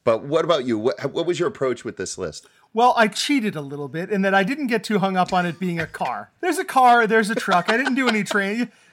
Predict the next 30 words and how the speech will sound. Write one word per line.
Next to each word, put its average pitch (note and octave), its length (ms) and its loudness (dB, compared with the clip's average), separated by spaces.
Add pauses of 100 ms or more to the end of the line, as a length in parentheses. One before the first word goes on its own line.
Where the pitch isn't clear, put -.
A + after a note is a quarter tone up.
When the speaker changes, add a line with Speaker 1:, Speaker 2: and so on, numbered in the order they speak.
Speaker 2:
Sort G#4 240 -2
of D4+ 80 0
a, B3 260 2
you E4+ 80 -2
know, A3+ 200 2 (260)
modes E4+ 260 2
of A#3+ 160 -4
transportation, F#3 800 -4
Speaker 1:
Okay. D#3+ 80 -2
Speaker 2:
I D#3+ 80 -4
decided D#3 540 -4
was F#3+ 160 -6
fair F3 180 -2
enough. D#3 180 -2
Speaker 1:
Fair G2+ 220 2
enough. E2+ 160 -6
Speaker 2:
I A3+ 120 4
also, B3+ 500 2
maybe A#3 280 -2
you A#3 160 -2
chose G3+ 360 -2
otherwise, E3+ 760 0
I G3 160 2
decided G3 440 -2
to F3 80 -6
leave E3+ 360 -4
Christine F3+ 580 -6
off D3 340 -6
my G3 160 2
list G#3+ 420 -4